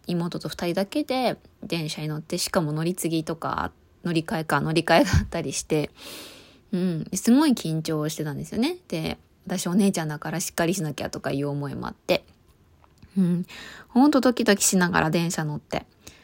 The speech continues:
で、あ、会場着いた、あ、着いたって思っても、コンサート終わった後、ライブが終わった後に、あ、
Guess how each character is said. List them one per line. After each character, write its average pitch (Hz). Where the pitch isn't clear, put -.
で、 202
あ、 202
会 202
場 185
着 214
い 214
た、 202
あ、 220
着 -
い 302
た 277
っ 233
て -
思 226
っ -
て 240
も、 220
コ -
ン -
サ 185
ー -
ト 160
終 170
わ 160
っ -
た 180
後、 156
ラ 165
イ 175
ブ 190
が 185
終 180
わ -
っ -
た 190
後 190
に、 156
あ、 185